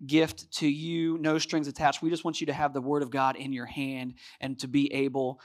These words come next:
to follow along and take notes, uh, if you feel led.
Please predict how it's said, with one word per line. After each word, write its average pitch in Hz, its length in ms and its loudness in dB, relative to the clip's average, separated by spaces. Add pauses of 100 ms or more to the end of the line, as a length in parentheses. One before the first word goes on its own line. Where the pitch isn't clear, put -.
(200)
to 139 160 -2
follow 139 360 4
along 127 380 0
and 123 180 -12
take 131 320 -4
notes, 123 520 -6 (420)
uh, 131 160 0
if 147 320 0
you 143 140 -6
feel 131 360 0
led. 123 280 0